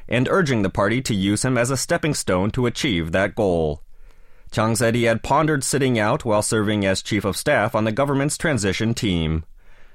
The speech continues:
Chang's decision came after the P P P's Innovation Committee urged party heavyweights and its leadership to step aside and allow new blood to win favorable districts, while veteran lawmakers run for seats the party historically loses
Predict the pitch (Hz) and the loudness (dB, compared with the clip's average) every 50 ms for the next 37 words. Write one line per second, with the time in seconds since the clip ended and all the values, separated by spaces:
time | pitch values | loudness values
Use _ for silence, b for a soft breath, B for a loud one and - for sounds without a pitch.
0 | b b b - - 110 113 117 117 104 117 113 - 139 135 131 143 131 120 - | b b b -6 -2 0 0 0 0 0 0 0 0 0 0 0 0 -2 -2 0
1 | 190 151 120 98 92 90 92 95 95 - 117 95 98 - - 123 117 - 120 104 | 0 0 2 2 2 2 2 0 0 0 -2 -2 -2 -2 -2 -2 -2 -2 -2 -2
2 | - 131 123 123 98 101 113 113 104 107 120 123 - 139 123 - 123 117 113 117 | -2 0 0 0 0 0 0 0 2 0 0 0 0 -2 -2 0 0 0 2 2
3 | 131 151 165 B B B B B B - - 175 180 160 - - - - 165 165 | 0 0 -2 B B B B B B 0 2 2 2 0 -2 -2 0 0 2 2
4 | 170 156 139 147 139 156 156 147 139 139 165 190 - - - 113 110 98 98 90 | 2 2 2 2 2 2 2 2 2 0 0 -2 -2 -2 -2 0 0 0 0 -2
5 | - - 101 101 95 110 - - 131 139 - - - 139 123 - - 151 - 151 | -2 0 0 2 2 0 0 0 -2 -2 -2 -2 -4 -4 -2 0 -2 -2 0 -2
6 | 135 - - 175 120 92 90 87 80 90 95 98 101 104 113 113 117 113 117 131 | 0 0 2 2 2 2 2 2 0 0 0 2 2 2 2 2 2 2 2 2
7 | 147 123 92 104 113 117 110 117 - - 131 107 110 120 131 - - 117 127 139 | 2 0 2 2 2 2 2 2 0 0 0 0 0 0 0 -2 -2 0 0 0
8 | 139 131 120 104 110 104 101 95 139 165 - - - 92 110 - - B B B | 0 0 0 2 0 0 0 0 0 0 0 0 -2 -2 -2 -2 -4 B B B
9 | B B B - 104 117 123 120 110 151 190 180 139 113 101 95 95 92 95 98 | B B B 0 2 2 2 4 4 2 4 4 4 2 2 2 2 2 2 2
10 | 101 98 - 185 165 117 101 104 113 120 120 - 127 - - 131 127 151 160 - | 2 0 0 0 0 0 0 0 0 0 0 0 -2 -2 0 -2 -2 -2 -2 -4
11 | - - 107 - - 117 117 123 117 120 107 - - 127 117 113 - 117 107 107 | -4 -6 -4 0 0 0 2 2 0 0 -2 0 0 0 0 0 0 0 0 2
12 | 120 147 165 156 156 175 160 B | 2 2 2 2 2 0 -2 B